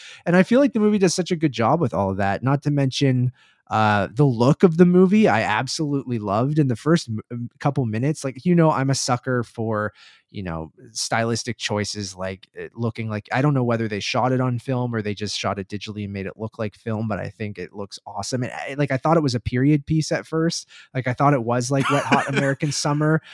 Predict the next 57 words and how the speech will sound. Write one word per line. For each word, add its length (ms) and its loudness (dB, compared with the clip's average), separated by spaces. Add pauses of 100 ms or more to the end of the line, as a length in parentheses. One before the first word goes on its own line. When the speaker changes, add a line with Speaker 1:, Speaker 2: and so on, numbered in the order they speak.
(140)
Speaker 1:
or 100 4
Speaker 2:
With 80 8
Jimmy 160 6
Speaker 1:
something 140 8
like 100 8
that 120 10
Speaker 2:
Tatro 80 8
being 200 12
Speaker 1:
until 20 -
Speaker 2:
a 40 10
crypto 220 12
Speaker 1:
<laughs> 20 -
yes, 300 12
Speaker 2:
bro. 160 6
Speaker 1:
I 280 10
know. 340 8 (280)
That's 240 4
what 100 2
happened, 460 4
dude. 240 4 (220)
I 140 10
thought 240 8
it 80 4
was 160 6
a 60 4
period 500 6
piece. 240 2
I 80 8
thought 180 8
it 100 0
took 180 0
place 280 6
in, 60 -2
like, 200 4
the 80 2
seventies, 720 2
right? 240 2
'Cause, 200 0
like, 140 4
I 80 6
thought 200 4
it 60 -2
was 120 2
gonna 160 4
be 100 4
one 180 2
of 80 2
those 240 2
movies 340 2
of, 140 -2
like, 240 0 (320)
um, 480 0 (720)
a 40 0
lot 220 8
of 80 4
these 180 4
camp 460 -4